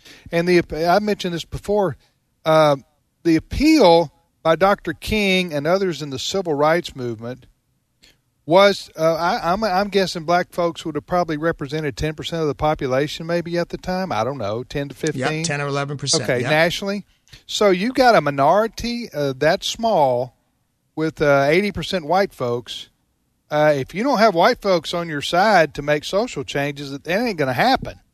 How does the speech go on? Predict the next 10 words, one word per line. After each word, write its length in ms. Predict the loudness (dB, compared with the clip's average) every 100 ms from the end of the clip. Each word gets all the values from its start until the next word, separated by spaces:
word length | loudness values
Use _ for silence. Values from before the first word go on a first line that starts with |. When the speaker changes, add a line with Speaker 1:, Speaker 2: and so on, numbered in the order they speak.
| -12
Speaker 1:
okay? 420 | -10 -2 0 0 -4 -20 -20 -18
So 400 | -8 4 6 4 0 _ _
what 220 | -2 0
Doctor 300 | 2 0 -2
King 340 | -6 -4 -4 -2
did 380 | -2 -2 -4 -8 _ _ _ _ _ 0
as 220 | 0 2
a 100 | 0
Baptist 500 | 2 2 0 -8 -6
minister, 720 | -4 -4 -6 -8 -8 -8 -10